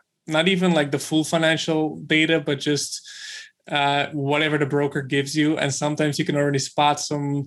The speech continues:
things where you're like, "Okay, that doesn't really make sense," or people exaggerate some growth rates or something like that, but o-, by only showing you certain things. So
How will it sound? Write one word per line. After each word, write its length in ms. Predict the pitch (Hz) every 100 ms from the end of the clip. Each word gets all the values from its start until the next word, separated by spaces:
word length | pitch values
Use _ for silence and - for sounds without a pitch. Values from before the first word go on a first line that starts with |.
| -
things 260 | 147 139
where 100 | 147
you're 100 | 143
like, 280 | 139 139 135 _ 160
"Okay, 360 | 170 - 143
that 340 | 131 131 147 -
doesn't 340 | 160 165 165
really 240 | 160 160
make 260 | 160 156 156
sense," 400 | - 160 165 151
or 460 | - 147 143 143 143 - - _ _ _ _ _
people 360 | 165 156 165 151
exaggerate 720 | 143 139 151 143 147 147 143
some 360 | - 156 143 135
growth 380 | 147 147 143 160
rates 280 | 151 147
or 100 | 147
something 320 | 143 147 143 147
like 200 | 147 139
that, 240 | 147 147
but 120 | 147 143
o-, 160 | 147
by 200 | 143 143
only 260 | 143 143 139
showing 380 | - 147 143 139
you 120 | 135
certain 420 | - 143 143 139
things. 340 | 147 147 147 -
So 380 | 156 147 139